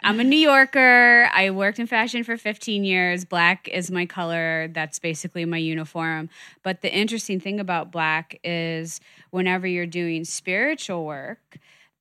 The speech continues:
black is actually the color that you wear. They say energetically that when you wear black,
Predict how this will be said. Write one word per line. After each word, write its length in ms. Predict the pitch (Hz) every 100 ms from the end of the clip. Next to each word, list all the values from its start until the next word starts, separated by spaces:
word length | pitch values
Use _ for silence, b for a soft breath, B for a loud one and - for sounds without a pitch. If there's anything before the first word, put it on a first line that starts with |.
| _ _ - -
black 500 | 160 180 180 233 247
is 120 | 202
actually 300 | 190 - 185
the 100 | 180
color 340 | - 170 165 165
that 120 | 170
you 180 | 160 165
wear. 420 | 196 214 165 156
They 180 | 160 165
say 380 | - 185 185 175
energetically 760 | 165 165 170 165 170 175 165 160
that 560 | 156 156 151 151 151
when 140 | - 160
you 80 |
wear 160 | 156 156
black, 420 | 156 151 151 -